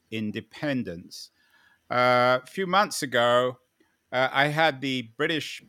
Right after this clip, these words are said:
political philosopher David Runciman on the show, um, talking about Thomas Hobbes. I'm not quite sure what Hobbes would have thought about American independence, but Hobbes's political theory was very much built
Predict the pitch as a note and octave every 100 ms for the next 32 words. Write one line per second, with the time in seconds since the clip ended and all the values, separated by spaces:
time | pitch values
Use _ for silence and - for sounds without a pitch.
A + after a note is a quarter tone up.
0 | - C3 A#2+ A2 - A#2+ A2+ A#2 - A2+
1 | B2 A#2+ A2+ A2 A#2 C3 C#3 - G#2+ G2+
2 | G2 G2 - - G#2 G2+ A2 A#2 _ _
3 | _ _ _ - C3+ C#3 C#3 C#3 - G3
4 | G3+ E3+ D#3 D3 C#3 _ _ - E3 C#3+
5 | C3 - - E3 G#2+ E2 - - - _
6 | _ _ _ _ _ _ F#3 A3 - F3+
7 | C#3+ - - F3 D#3 D3 C#3 B2+ A#2+ _
8 | B2+ C3+ - _ _ - D3+ A#2+ G#2+ A#2+
9 | A#2+ G#2+ - C#3+ B2+ A2 A2 G2+ - A2+
10 | A#2 A2 - G#2+ G#2 G2+ - C#3 C3+ G#2
11 | G#2 - C#3 - - - B3+ G3+ F#3 D#3+
12 | A#2+ - _ D3+ D3 B2+ C3+ A#2+ C#3+ B2+
13 | B2 C3 C3+ F3 F3+ D#3+ - - _ D3
14 | C3 C3 -